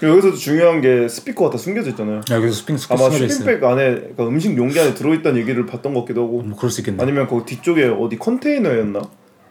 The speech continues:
Speaker 1: 뒤쪽에 숨겼다는 얘기.
Speaker 2: 네, 저도 어디에 정확히 숨겨진지 모르겠는데, 아마
Speaker 1: 음.
Speaker 2: 뭐, 그럴 수 있을 것 같아요. 종이 박스에 숨겨져 있을 수도
Speaker 1: 음,
Speaker 2: 있고.
Speaker 1: 음.
Speaker 2: 그래서 근데 동시에 여기서 이제 썽듀오가 또 발전한다고 해야 될까?
Speaker 1: 네.
Speaker 2: 그거 중 하나가 여기서도 서정성을 되게 강조하려고 하는 게 멜로디를 좀 만들려고 했다고 하더라고요,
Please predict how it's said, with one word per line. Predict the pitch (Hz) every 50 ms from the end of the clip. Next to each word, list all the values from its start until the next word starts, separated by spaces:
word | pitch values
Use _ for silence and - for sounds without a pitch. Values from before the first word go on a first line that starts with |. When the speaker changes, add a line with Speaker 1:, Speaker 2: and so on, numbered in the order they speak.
| _ _ -
Speaker 1:
뒤쪽에 | - 127 - 143 135
숨겼다는 | 127 160 175 185 196 196 170 135 117
얘기. | 107 104
Speaker 2:
네, | 104
저도 | 104 127 139 160 151 123
어디에 | 135 156 170 208 190
정확히 | - 156 160 156 - -
숨겨진지 | 190 190 202 196 190 175 170
모르겠는데, | 135 120 123 135 135 127 120
아마 | 117 120 123 123
Speaker 1:
음. | 113 110
Speaker 2:
뭐, | 117 113 110
그럴 | - - 190
수 | 202 208
있을 | 160 - -
것 | 156 135
같아요. | 143 120 104 - -
종이 | - - 151 170 165
박스에 | 180 175 - - 165
숨겨져 | - 170 175 175 160 156
있을 | 131 - 127 123
수도 | 127 123
Speaker 1:
음, | 120
Speaker 2:
있고. | 120 127
Speaker 1:
음. | 131 127 127 123 123 - - - - - - - - - - _ _ -
Speaker 2:
그래서 | 170 180 190 196 190 - - -
근데 | 175 175 180 196 175
동시에 | - 151 175 175 170 196 170
여기서 | 156 151 160 165 175
이제 | 151 139 135
썽듀오가 | - - 196 214 240 233 247 226 214 214
또 | 202 -
발전한다고 | - - 135 131 131 185 196 214 214 208 185 175 143 123
해야 | 113
될까? | 107 113 110 - 196 - - - -
Speaker 1:
네. | - 117 110
Speaker 2:
그거 | 107 104 170 170 175 196
중 | 196 190 175
하나가 | 196 202 202 196 214 190 147
여기서도 | 131 147 160 190 170
서정성을 | 156 - - 208 269 277 254 269 247 233 180 143 127 131
되게 | - 135 131
강조하려고 | - 135 135 135 170 180 180 170
하는 | 160 151
게 | 151 147
멜로디를 | 120 107 104 110 160 226 247 233 233 208 -
좀 | - - 156
만들려고 | 123 107 123 127 147 151 139 123
했다고 | 151 156 175 156
하더라고요, | - 185 160 139 113